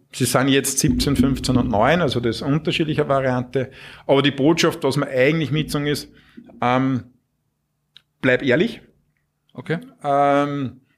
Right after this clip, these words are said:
Speaker 1: bleib du.
Speaker 2: Mhm.
Speaker 1: Sprich, auch wenn's nicht dem anderen nicht gefällt, wie du bist oder was anderes, bleib du. Das ist das einzig Wichtige. Und scheiß dich nicht an. Also, mach's einfach. Probier's aus. Schau das an.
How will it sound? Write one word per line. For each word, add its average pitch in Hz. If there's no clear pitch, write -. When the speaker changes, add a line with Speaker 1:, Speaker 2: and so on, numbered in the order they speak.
Speaker 1:
bleib 131
du. 214
Speaker 2:
Mhm. 127
Speaker 1:
Sprich, 147
auch 131
wenn's 139
nicht 147
dem 139
anderen 120
nicht 135
gefällt, 170
wie 156
du 180
bist 190
oder 170
was 170
anderes, 147
bleib -
du. 254
Das 127
ist -
das 127
einzig 117
Wichtige. 175
Und -
scheiß -
dich 85
nicht -
an. -
Also, 123
mach's 143
einfach. -
Probier's 160
aus. 139
Schau 139
das 147
an. 101